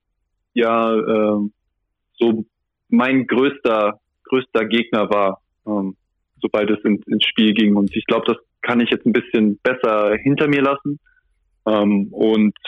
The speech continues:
einfach, einfach spielen und dann, äh, läuft's auch meistens besser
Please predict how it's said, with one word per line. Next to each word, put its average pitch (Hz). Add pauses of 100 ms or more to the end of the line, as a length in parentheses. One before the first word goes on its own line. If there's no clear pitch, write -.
einfach, 113 (680)
einfach 117
spielen 143
und 120
dann, 110
äh, 107
läuft's 127
auch 113
meistens 117
besser -